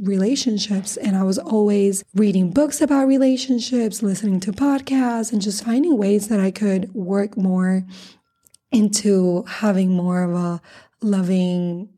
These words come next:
relationship with, with people, but mostly in romantic partnerships. And, you know, it just kept coming in. And this partner that I had was not really into this. So he also shut it down.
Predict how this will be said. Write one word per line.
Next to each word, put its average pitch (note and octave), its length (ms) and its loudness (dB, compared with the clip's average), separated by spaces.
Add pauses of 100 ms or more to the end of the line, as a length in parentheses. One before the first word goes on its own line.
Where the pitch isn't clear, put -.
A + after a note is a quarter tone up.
relationship G3 760 -2
with, E3+ 320 -2
with G3 180 -2
people, C#4+ 380 0
but F3+ 160 -2
mostly F#3+ 500 0
in F#3 120 2
romantic F#3 580 0
partnerships. - 840 -2 (680)
And, F#3 1080 0
you G3 160 -2
know, G3+ 160 -2
it G3+ 120 -2
just A3+ 280 -4
kept B3+ 460 -4
coming A3+ 640 -2
in. B3+ 560 0 (420)
And G#3 180 0
this G3+ 140 0
partner B3 340 2
that F3 160 0
I F3 80 0
had F3+ 460 -2
was F3+ 340 2
not F#3 400 0
really F#3+ 360 0
into B3 340 0
this. F#3+ 460 -2 (260)
So B3+ 200 -4
he G#3 420 0
also F#3+ 480 0
shut F#3+ 240 -4
it C4+ 120 0
down. F#3 460 -2